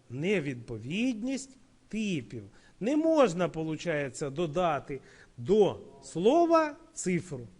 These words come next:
Зрозуміло? Зрозуміло. Є значення, яке ми сказали, константа. Константа, ще раз, що це таке? Це змі-, це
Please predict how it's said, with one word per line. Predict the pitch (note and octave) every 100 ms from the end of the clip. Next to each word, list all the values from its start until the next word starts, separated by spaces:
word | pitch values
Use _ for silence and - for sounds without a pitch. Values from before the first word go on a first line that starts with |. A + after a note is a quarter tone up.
| _ _ _ _ _ _ _ _ _ _ -
Зрозуміло? | C3 C3 E3+ A#3+ G#3 A2+ - _ _ - _ _ - _ _ _ - _ -
Зрозуміло. | G2+ C3+ F3 B2 E2+ - _ _ _ _ - - - - - - - - _ _ _ _ _ _ _
Є | - B2 C4+ D#4+
значення, | A#3 A3 B3+ A#3+ A3+ A3 G#3+
яке | E3 - G#3
ми | G3+
сказали, | G3 - C#3 F3+ F3+
константа. | E3+ F3 D#3+ - C3+ G2+ F2+ F2 _
Константа, | D#3+ F3 - G3+ F3 D#3
ще | - E3
раз, | B2+ G#2
що | - G3+
це | B3 B3
таке? | A#3 - A3+ G#3 _ _ _ _
Це | - D#4+ C4+
змі-, | A3 A3+ C4+ - -
це | - B3 C4+